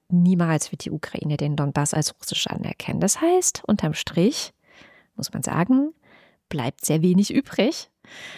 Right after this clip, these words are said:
Ich werd mich aber jetzt nicht wiederholen und sagen, wir sind am gleichen Punkt wie vor drei Monaten oder vor sechs Monaten und so weiter, habe ich jetzt oft genug gesagt, weil ja, Wladimir Putin ist am gleichen Punkt, der bewegt sich keinen Zentimeter bisher,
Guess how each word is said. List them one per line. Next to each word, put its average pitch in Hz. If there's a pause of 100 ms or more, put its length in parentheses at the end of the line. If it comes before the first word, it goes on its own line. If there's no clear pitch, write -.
(160)
Ich 202
werd 214
mich 277
aber 208
jetzt 196
nicht 254
wiederholen 226
und 196
sagen, 185
wir 185
sind 196
am 165
gleichen 170
Punkt 196
wie 180
vor 170
drei -
Monaten 202
oder 156
vor -
sechs 202
Monaten 190
und 151
so 156
weiter, 196
habe 170
ich -
jetzt 180
oft -
genug 185
gesagt, 190
weil 196 (540)
ja, 165 (320)
Wladimir 196
Putin 247
ist -
am 156
gleichen 147
Punkt, 233 (280)
der -
bewegt 208
sich -
keinen 175
Zentimeter 170
bisher, 156